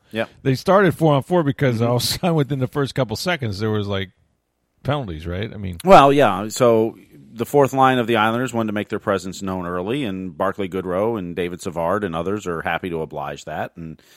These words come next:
Speaker 2: Mm-hmm.
Speaker 1: you know, they got into, you know, a scuffle, what, eight seconds in? And the
Speaker 2: Yeah.
Speaker 1: officials basically assigned a penalty to one guy out of each scrum. There was kinda two scrums going along.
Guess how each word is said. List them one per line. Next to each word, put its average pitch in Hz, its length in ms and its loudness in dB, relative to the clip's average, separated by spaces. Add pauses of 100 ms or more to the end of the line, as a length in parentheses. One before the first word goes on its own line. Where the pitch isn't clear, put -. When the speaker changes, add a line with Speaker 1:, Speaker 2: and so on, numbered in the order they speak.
(160)
Speaker 2:
Mm-hmm. 101 420 -10
Speaker 1:
you 101 160 -8
know, 90 100 -6
they 90 140 -4
got 95 180 0
into, 98 420 -2
you 95 140 -8
know, 90 60 -6
a 87 60 -6
scuffle, 92 380 -2
what, 87 160 -4
eight 95 180 -10
seconds 98 400 -2
in? 104 320 -6 (120)
And 87 420 -8 (220)
the 107 80 -6
Speaker 2:
Yeah. 104 60 -2
Speaker 1:
officials 123 380 2
basically 127 580 2
assigned 113 340 -2
a 104 40 -2
penalty 117 340 0
to 104 80 2
one 107 200 -2
guy 104 200 4
out 95 80 2
of 87 80 -4
each 92 140 -8
scrum. - 160 -8
There 92 60 -6
was 92 100 -8
kinda 123 180 -4
two - 200 -6
scrums 101 420 -6
going 110 200 -4
along. 113 300 -8